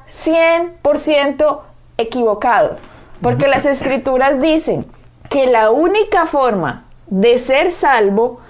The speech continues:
es a través de Jesucristo. Por eso la palabra dice,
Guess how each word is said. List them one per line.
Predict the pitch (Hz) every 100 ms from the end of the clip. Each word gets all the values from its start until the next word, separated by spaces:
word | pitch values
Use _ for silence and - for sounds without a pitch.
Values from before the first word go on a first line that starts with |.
| - - -
es | 277 269
a | 311 311
través | 294 240 220 269 370 415 - - - - -
de | 190 190 240
Jesucristo. | 254 233 214 285 262 254 180 175
Por | 233 226
eso | 208 247
la | 269
palabra | 254 202 190 208
dice, | 233 254 - 165